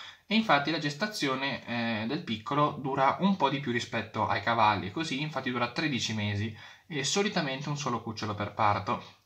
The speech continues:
Sono presenti in svariati parchi in Italia, come ho già detto, infatti le cornelle ne ha tre, ovvero Mia, Vulne e Lamu, e poi sono presenti anche al Parco Natura Viva, sono presenti anche a Zoom Torino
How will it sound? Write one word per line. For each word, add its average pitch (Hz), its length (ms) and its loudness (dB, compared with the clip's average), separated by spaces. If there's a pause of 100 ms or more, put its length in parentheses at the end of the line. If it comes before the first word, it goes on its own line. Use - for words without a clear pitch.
(340)
Sono 220 240 2
presenti 175 380 2
in 160 60 -2
svariati 131 360 0
parchi 113 560 0
in 107 140 -2
Italia, 151 440 4
come 110 160 -2
ho - 20 -2
già 110 100 -2
detto, 139 200 -4
infatti 123 280 -4
le 104 80 -4
cornelle 107 400 -4
ne 117 100 -2
ha 123 40 -4
tre, 175 360 -2 (220)
ovvero 120 440 -2
Mia, 180 480 4
Vulne 147 540 2
e 104 220 0
Lamu, 147 600 0
e 113 220 -2
poi 143 140 -2
sono 135 160 -2
presenti 127 340 -4
anche 117 160 -2
al 104 80 -4
Parco 113 240 0
Natura 110 300 0
Viva, 160 400 0
sono 127 220 -4
presenti 113 360 -2
anche 107 220 -2
a 98 80 -2
Zoom 107 200 -2
Torino 156 560 0